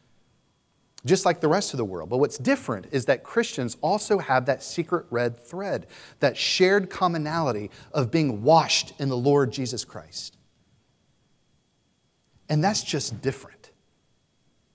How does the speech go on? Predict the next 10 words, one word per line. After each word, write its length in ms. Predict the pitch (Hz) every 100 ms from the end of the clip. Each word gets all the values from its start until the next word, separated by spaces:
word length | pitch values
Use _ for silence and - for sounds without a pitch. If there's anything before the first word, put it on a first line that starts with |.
| _ _ _ _ _ _ _ _ _
It, 140 | 175 175
it, 300 | 190 190 175
it's 120 | 170
something 580 | - - 208 - 190 170
that 100 | 156
actually 460 | 165 170 180 151 131 - _ _ - _
is 180 | 160 -
so 260 | - 226
significantly 800 | 214 - 135 180 180 - 151 135
stronger 800 | 113 - - 170 170 160 90 -